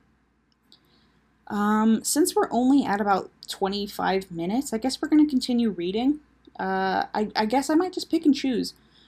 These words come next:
what I wanna go through, 'cause we talked about the tag system and the updating of tags and, you know, kind of the culture around that.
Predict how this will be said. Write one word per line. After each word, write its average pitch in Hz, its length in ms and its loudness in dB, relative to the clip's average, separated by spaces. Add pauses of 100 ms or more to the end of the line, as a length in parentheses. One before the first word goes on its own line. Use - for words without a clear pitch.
(140)
what - 100 0
I 208 60 0
wanna 220 140 0
go 196 120 2
through, - 220 -8
'cause - 160 -8
we 302 100 0
talked 359 280 0
about 220 240 2
the - 40 -20
tag 180 360 -2
system 190 500 -4
and 180 100 -2
the 175 140 -4
updating 180 400 -2
of 165 100 -10
tags 175 520 -2
and, 175 280 -8
you 170 60 -8
know, 170 80 -6
kind 180 260 -4
of 165 180 -4 (500)
the 156 80 -8
culture 175 380 -4
around 160 400 -2
that. 165 380 -6